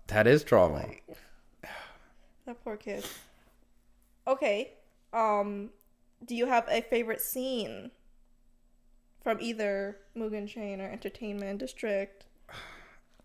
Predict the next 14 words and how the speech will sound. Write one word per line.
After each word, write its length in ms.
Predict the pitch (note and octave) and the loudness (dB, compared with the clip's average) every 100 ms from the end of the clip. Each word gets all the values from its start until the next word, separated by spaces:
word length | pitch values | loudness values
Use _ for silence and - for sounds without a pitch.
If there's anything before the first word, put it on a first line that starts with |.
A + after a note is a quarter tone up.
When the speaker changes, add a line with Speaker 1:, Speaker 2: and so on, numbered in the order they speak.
| _ - - _ _ _ _ _ _ _ _ - - - - - | _ -20 -20 _ _ _ _ _ _ _ _ -20 -20 -20 -20 -6
Speaker 1:
Favorite 420 | - A2 A2+ A#2+ | 4 6 6 4
scene? 1000 | - - - - F2+ G#2 A#2+ C3 C#3 D3+ - - - | 0 -2 -2 -2 0 2 2 2 0 -4 -10 -18 -6
I 60 | |
would 200 | E2 E2+ | -2 -2
say 120 | - E2+ | 0 0
when 180 | D#2 | 0
Tanjiro 760 | D2+ D#2 D#2 D#2+ D2 D2 C#2+ - - - _ _ - - - - _ - _ - E2+ - | -2 -2 -2 -2 -4 -4 -4 -8 -16 -20 _ _ -20 -20 -20 -20 _ -20 _ -14 -14 -12
u-, 260 | - E2+ F2 - | -10 -10 -10 -8
used 400 | F2+ F#2 F2 - | -2 -2 -2 -6
the, 220 | E2 D#2+ | -4 -4
like, 300 | D2 C#2 - | -4 -8 -14
sun 320 | - - D#2+ | -14 -6 -6
breathing 400 | D2+ D2 C#2 C#2+ | -4 -6 -6 -10
technique 400 | C#2+ E2+ D#2+ D2+ | -10 -10 -10 -12